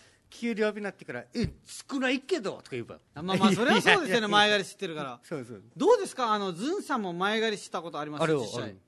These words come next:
Speaker 1: あるある。
Speaker 2: えー、七三だ。だから知ってるんですよね、こういうの。
Speaker 1: 昔、うん、でも二回。
Speaker 2: あ、二回？
Speaker 1: 二回。
Speaker 2: 人生の中で二回？
Speaker 1: 二回。
Speaker 2: えー。
Speaker 1: あ、
Speaker 2: で、いくらですか？
Speaker 1: 現場では、えー、二回。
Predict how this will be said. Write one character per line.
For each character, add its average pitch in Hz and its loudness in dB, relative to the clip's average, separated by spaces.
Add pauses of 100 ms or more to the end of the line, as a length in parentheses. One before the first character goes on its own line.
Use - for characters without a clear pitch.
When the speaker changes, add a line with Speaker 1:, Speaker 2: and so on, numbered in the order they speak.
(200)
Speaker 1:
あ 131 -6
る 117 -6
あ 95 -10
る。 87 -20 (180)
Speaker 2:
え 117 -18 (540)
ー、 202 -4
七 - -16
三 233 -10
だ。 202 -2
だ 185 -8
か - -10
ら 330 -10
知 - -18
っ - -20
て 202 -8
る 180 -6
ん 175 -6
で 156 -10
す - -14
よ 139 -10
ね、 143 -12
こ 160 -6
う - -2
い - -12
う - -12
の。 226 -2
Speaker 1:
昔、 226 -4 (640)
う 139 -12
ん、 104 -14
で 147 -8
も 139 -6
二 190 -2
回。 180 -4 (680)
Speaker 2:
あ、 175 -6
二 247 2
回？ 226 -2
Speaker 1:
二 120 -12
回。 101 -14
Speaker 2:
人 247 -2
生 262 -4
の 226 -2
中 190 -2
で 156 -6
二 175 -6
回？ 156 -8 (120)
Speaker 1:
二 110 -14
回。 - -20 (260)
Speaker 2:
え 131 -14
ー。 214 4 (240)
Speaker 1:
あ、 156 0
Speaker 2:
で、 185 -4
い 214 -10
く 247 -8
ら 254 0
で 214 -4
す - -14
か？ - -20 (100)
Speaker 1:
現 214 -4
場 226 -2
で 196 -4
は、 160 -2 (500)
え 117 -10
ー、 - -12
二 110 -10
回。 98 -16